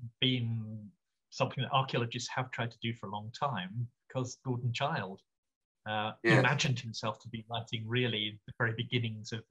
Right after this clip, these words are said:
Speaker 1: of the history of capitalism. He, he said,
Speaker 2: Yeah.
Speaker 1: you know, the long-term trajectory that led towards capitalism started in the Bronze Age. But, um, you know, it's, it's rather sad that between then and now, um, few have attempted it.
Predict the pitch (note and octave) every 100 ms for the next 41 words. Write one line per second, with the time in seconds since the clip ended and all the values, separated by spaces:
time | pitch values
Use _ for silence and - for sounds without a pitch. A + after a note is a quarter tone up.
0 | - A#2 - A#2+ G#2 G2 B2 B2+ - G2
1 | F2+ - - A2 A2+ - A#2 A#2 A2+ -
2 | - _ _ _ _ - G2+ C3 A#2+ C#3+
3 | C3+ - A#2 A2 G#2 A2+ - A2+ C3+ -
4 | - G2+ F#2 - _ _ _ A#2+ - B2+
5 | A#2+ C3+ B2+ A#2 - G#2 G#2 - B2 A#2+
6 | G#2+ G#2 A2+ - A#2+ A#2 A2+ A#2 A#2+ B2
7 | C#3 - - - - _ _ _ _ -
8 | B2+ A2+ - B2 A#2+ A#2 - _ - A#2
9 | G#2+ - C#3+ C3 - B2+ B2 - C3+ C3+
10 | C3 _ C#3+ C3+ B2+ A2+ - - - B2
11 | - - B2+ - C#3 B2+ B2 A#2 A2+ C3
12 | B2+ A#2 D3 C#3+ A2 C3+ D3 _ _ _
13 | _ _ _ B2+ C#3 C#3+ C3 - - D#3+
14 | B2+ C#3 C#3 F3 E3+ - - G3